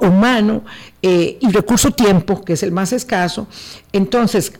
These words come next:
¿cómo hacen para ir haciendo la cobertura de la campaña, diciendo, "Esto hay que publicarlo ya, no se puede esperar, y esto se va guardando para el paquete mayor de la investigación periodística"?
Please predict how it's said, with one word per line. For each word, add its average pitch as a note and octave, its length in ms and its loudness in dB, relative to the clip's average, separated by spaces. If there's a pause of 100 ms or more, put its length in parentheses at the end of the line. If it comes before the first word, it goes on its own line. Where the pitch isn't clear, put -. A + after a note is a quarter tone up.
¿cómo B3+ 320 2
hacen C4+ 320 2
para G#3 300 0
ir A#3 300 2
haciendo F#3 420 0
la D3+ 160 -2
cobertura E3 500 0
de B3+ 60 0
la C4 140 -2
campaña, C4+ 680 -2
diciendo, G3+ 440 0
"Esto B3 140 2
hay A3+ 60 0
que C4 80 0
publicarlo B3 560 0
ya, B3 220 0
no G3+ 140 -2
se G3+ 80 -6
puede A3+ 240 -2
esperar, C4+ 480 -2
y A#3+ 80 2
esto A3 240 0
se A#3 100 0
va G#3+ 140 2
guardando A#3 600 0
para G#3+ 200 0
el F#3+ 80 -2
paquete - 400 -2
mayor G#3+ 380 0
de A#3+ 80 0
la B3 60 0
investigación F#3 520 -2
periodística"? G#3 760 0